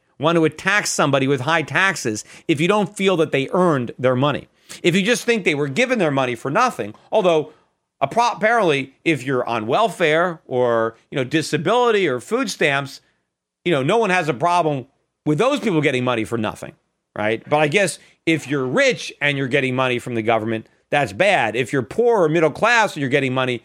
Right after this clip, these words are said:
from the government, well, that's democracy, right? But they're trying to just vilify these guys so they have an excuse to punish them, so they can justify, uh, their envy and their class warfare. Because if they say, "Well,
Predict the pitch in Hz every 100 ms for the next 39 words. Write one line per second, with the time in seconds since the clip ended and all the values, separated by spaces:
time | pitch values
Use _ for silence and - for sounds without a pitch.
0 | _ 139 120 123 117 120 131 139 135 -
1 | 120 127 113 78 - - _ - 92 92
2 | _ - - - 151 170 156 - 208 214
3 | 185 139 139 127 202 226 151 180 170 147
4 | 135 117 127 120 117 139 127 135 127 117
5 | - - 214 170 151 - 175 160 - 98
6 | _ _ - - - 170 160 - 135 143
7 | 220 - 151 - 147 143 135 123 _ _
8 | 135 131 127 120 131 127 151 170 156 147
9 | 135 120 _ - 131 131 123 - 151 135
10 | - 202 208 - 123 110 120 131 127 135
11 | 135 131 185 156 160 147